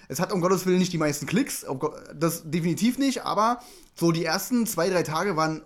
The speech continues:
mit Riesenabstand, äh, der erfolgreichste Start eines Videos von uns. Und da sieht man halt, dass Leute unseren Kanal abonnieren, die halt auch die Videos gucken.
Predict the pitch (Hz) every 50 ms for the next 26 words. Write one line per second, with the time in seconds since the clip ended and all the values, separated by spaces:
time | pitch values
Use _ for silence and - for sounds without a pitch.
0 | - _ _ _ _ 190 180 175 175 - - - 170 175 170 156 208 277 311 349
1 | 339 277 208 214 - - - 151 156 180 180 - 147 139 143 139 131 - - 131
2 | 147 170 160 160 160 151 151 151 147 139 175 180 180 185 180 170 175 - - 147
3 | 131 135 - - 170 175 165 190 240 277 302 240 - - 135 127 143 190 226 -
4 | - - - - - - - - - - 185 165 170 165 160 185 - 277 262 226
5 | 214 226 247 - 185 170 165 - - 160 156 170 175 226 233 233 202 185 156 156
6 | 160 151 - 147 139 120 127 151 175 175 190 202 196 220 247 233 196 147 160 160
7 | 160 185 - - 170 180 208 226 214 269 311 320 311 - - - 170 - 131 127
8 | 113